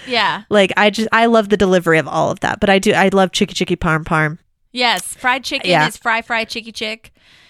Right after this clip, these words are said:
Speaker 1: Bean blankies for tortillas, which is so cute.
Speaker 2: Yeah.
Speaker 1: Um, and then I like his delivery on food rakes where he's like, "Forks, food rakes."
Speaker 2: Forks, food rakes.
Speaker 1: <laughs>
Speaker 2: Yeah.
Speaker 1: Um, I
Speaker 2: I
Speaker 1: also think it's really funny was were sandwiches not called Sammy's before this? Because I feel like we,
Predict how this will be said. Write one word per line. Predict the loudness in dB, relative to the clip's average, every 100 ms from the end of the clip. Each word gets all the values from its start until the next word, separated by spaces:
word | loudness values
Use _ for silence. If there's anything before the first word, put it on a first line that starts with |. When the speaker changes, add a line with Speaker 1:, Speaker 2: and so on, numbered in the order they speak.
| _ _
Speaker 1:
Bean | -6 -4 -6
blankies | -4 -4 -4 -8 -12 -12
for | -12 -12
tortillas, | -12 -12 -10 -10 -10 -14
which | -14 -12
is | -12
so | -12 -12
cute. | -12 -14 -12 -16 -20 _ -20 -20 _ -4
Speaker 2:
Yeah. | 2 4 2
Speaker 1:
Um, | -2 -8 -6
and | -4
then | -2 -2
I | -2
like | -4 -4
his | -10
delivery | -8 -10 -6 -6
on | -6
food | -8 -10 -8
rakes | -8 -8 -12
where | -14
he's | -14
like, | -14
"Forks, | -10 -10 -10 -16 -20 _ _
food | -12 -10
rakes." | -2
Speaker 2:
Forks, | 0 0 -4 -8 -6
food | -2 0
rakes. | 0 -2 -4 -4 -4
Speaker 1:
<laughs> | -8 -18 -20 -4
Speaker 2:
Yeah. | 0 0 -4 _
Speaker 1:
Um, | 0 2 0 0
I | 2
Speaker 2:
I | 2
Speaker 1:
also | 0 -8
think | -10 -8
it's | -6
really | -8 -4
funny | -6 -6 -10
was | -10 -10 -10 -14
were | -10 -6 -6 -6 -8
sandwiches | -8 -8 -8 -8 -8 -4
not | -6 -4
called | -6 -6
Sammy's | -6 -6 -6 -10 -12
before | -12 -10 -10 -10
this? | -8 -8 -10
Because | -14 -12 -8
I | -10
feel | -8 -8 -8
like | -8 -10
we, | -12 -12 -12 -16